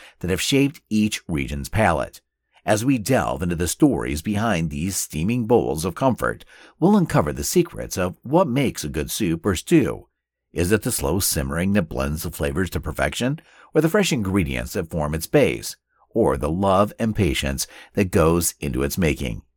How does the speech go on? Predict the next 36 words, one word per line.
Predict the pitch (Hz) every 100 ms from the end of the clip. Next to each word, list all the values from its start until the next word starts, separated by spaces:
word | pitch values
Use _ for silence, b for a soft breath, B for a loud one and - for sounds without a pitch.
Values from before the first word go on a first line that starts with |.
| _ b b
Join | 110 139 143 107
me | 67
as | 64 80
we | 87
ladle | 85 117 147 156 127
out | 110 107
servings | - 127 135 135 - 101
of |
tradition, | 95 107 80 69 60 58 - -
taste, | 98 101 113 - b b
and | 107 101 127
the |
tales | - 98 64 67
behind | 80 76 73 69
soups | 123 123 - -
and | 82 107
stews | - 147 85 67 69 b b
from | - 107
around | 80 104 101 69
the | 69
globe. | 104 113 65 50 - _ b b -
Let's | 233 -
stir | - 196
the | 170
pot | 165 190 -
together | - - 58 - - -
and | 135
discover | 139 - 90 65
the | 65
rich, | 107 160 - _ _
flavorful | - 87 107 175 170
world | 180 69 62 69
of | 90
these | 85 98
beloved | 85 67 73 82 90
dishes. | 110 - 65 52